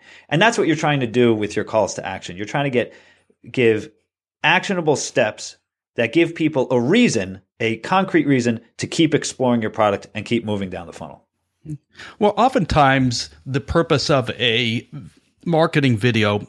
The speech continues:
Speaker 2: especially for companies that have those complex messages, is to get somebody to pick up the phone and talk to somebody in the company. So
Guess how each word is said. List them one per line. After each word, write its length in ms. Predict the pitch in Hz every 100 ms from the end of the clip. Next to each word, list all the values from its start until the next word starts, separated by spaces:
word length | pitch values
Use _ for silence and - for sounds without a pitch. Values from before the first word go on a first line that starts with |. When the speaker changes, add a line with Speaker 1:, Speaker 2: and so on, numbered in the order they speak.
| -
Speaker 2:
especially 460 | - 151 139 151
for 140 | 139 123
companies 600 | - 120 123 117 117 -
that 200 | 107 107
have 280 | 135 139 127
those 200 | 117 113
complex 500 | - 113 - 110 -
messages, 540 | 110 104 104 104 101 - - - -
is 500 | 185 175 170 - 117 - _ _
to 100 | -
get 260 | 139 - -
somebody 440 | 170 147 135 131
to 80 | 117
pick 240 | - 113
up 100 | 147
the 100 | 131
phone 420 | - 131 120 117 -
and 180 | 117 113
talk 320 | 143 120 -
to 60 | 120
somebody 400 | - 113 101 104
in 100 | 98
the 80 | 95
company. 460 | 110 92 - - - _ _ - - - - _
So 340 | - 202 175